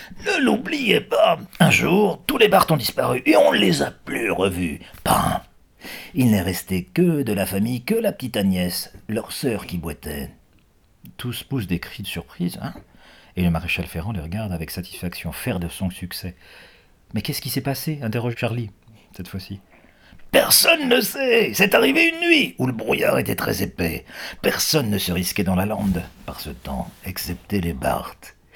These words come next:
qui continuaient à aller à leur sablière comme d'habitude. Ils disaient qu'en suivant la voie ferrée, ils ne pouvaient pas se perdre. Ils auraient, il aurait fallu un tremblement de terre pour les empêcher de travailler.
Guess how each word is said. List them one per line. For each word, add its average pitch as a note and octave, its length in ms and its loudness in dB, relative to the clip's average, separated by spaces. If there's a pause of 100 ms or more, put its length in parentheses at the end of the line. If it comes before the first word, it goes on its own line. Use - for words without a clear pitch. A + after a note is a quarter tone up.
(180)
qui G2+ 120 -2
continuaient F#2+ 520 4
à E2 120 2
aller F2 340 0
à D2+ 80 -4
leur D2 220 -6
sablière D#2+ 580 -4
comme D2 160 -6
d'habitude. C#2 640 -10 (280)
Ils C3 140 -4
disaient C#3 640 0 (460)
qu'en C3 100 -2
suivant C3+ 380 2
la C3+ 80 4
voie A2 240 4
ferrée, C#3+ 600 0
ils A#2+ 160 0
ne A2+ 100 0
pouvaient - 360 -6
pas F#2 200 -4
se - 80 -8
perdre. - 540 -8 (840)
Ils D#2+ 260 -6
auraient, E2+ 440 -2
il F2 80 0
aurait F2+ 160 -2
fallu - 320 0
un - 60 2
tremblement A#3+ 420 2
de G#3+ 60 6
terre B2+ 420 4
pour G2+ 220 0
les F#2 240 2
empêcher G2 500 2
de E2 100 -4
travailler. D#2 640 -6